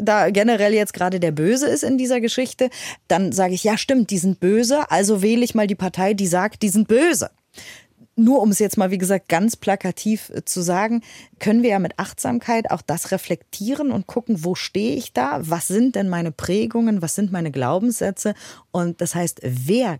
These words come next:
kann mich denn ganz besonders leicht und gut beeinflussen, ne? Du hast einen wissenschaftlichen Übersichtsartikel mitgebracht, auch,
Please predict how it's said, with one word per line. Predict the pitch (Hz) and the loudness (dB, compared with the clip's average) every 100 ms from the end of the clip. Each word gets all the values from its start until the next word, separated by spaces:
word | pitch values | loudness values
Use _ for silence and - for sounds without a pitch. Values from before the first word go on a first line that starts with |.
| - | -10
kann | - 220 262 240 | -6 0 2 2
mich | 180 | 0
denn | - 143 | -2 -4
ganz | 131 127 123 | 0 -2 -2
besonders | 147 135 131 127 - | -4 -2 0 -2 -4
leicht | 123 123 151 190 - - - - _ | -4 -2 0 -2 -6 -18 -20 -20 _
und | 170 139 | -4 -4
gut | 135 185 202 - - _ - | -2 0 0 -2 -16 _ -4
beeinflussen, | 151 151 175 160 - 95 - - - | -2 2 0 0 -6 -8 -6 -10 -6
ne? | 110 170 - - - | -2 -2 -4 -12 -6
Du | - 175 | -2 0
hast | 226 - | 0 0
einen | 214 214 | 0 0
wissenschaftlichen | 214 254 220 214 233 226 | 0 -2 -2 -4 -2 0
Übersichtsartikel | 277 320 147 139 - 120 - 120 107 | 2 2 0 -2 -4 -4 -4 -2 -2
mitgebracht, | 110 - 127 127 208 - - - - | -2 -4 -4 0 -2 -4 -16 -12 0
auch, | 160 226 | 2 2